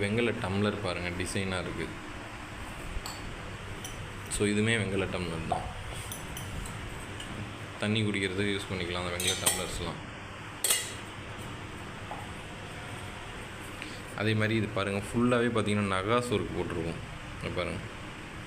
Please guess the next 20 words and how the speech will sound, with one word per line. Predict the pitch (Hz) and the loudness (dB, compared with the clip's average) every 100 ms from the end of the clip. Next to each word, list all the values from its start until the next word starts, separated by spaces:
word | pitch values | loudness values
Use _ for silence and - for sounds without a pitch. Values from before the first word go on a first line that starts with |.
| - - - - - - | -8 -8 -10 -8 -8 -2
So | - | 4
இதை | 107 92 95 | 4 6 6
வாஷ் | 113 120 117 | 6 4 2
பண்ணீங்க, | 107 104 107 | 4 6 4
இல்ல | 98 - | 4 4
பாலிஷ் | 101 110 107 104 | 4 4 2 2
போட்டீங்கன்னா | 98 101 113 110 | 2 2 2 2
சூப்பரா | 113 107 107 107 | 2 4 4 6
இருக்கும் | 98 92 | 4 2
இந்த | 90 - | 0 0
சொம்பு. | 90 87 90 120 - - - - - 110 | 0 2 0 0 -6 -8 -8 -8 0 4
தீர்த்த | 135 123 123 | 4 4 2
சொம்பு | 113 101 110 | 4 6 6
அதை | 98 95 | 6 4
யூஸ் | 110 110 | 2 2
பண்ணிக்கலாம். | 98 90 92 98 101 | 0 2 2 2 0
அப்படி | - - 117 123 | -2 0 4 4
இல்லைனாலும் | 110 110 117 | 6 4 4
நீங்க | 104 92 | 6 6
அழகா | 95 101 | 6 6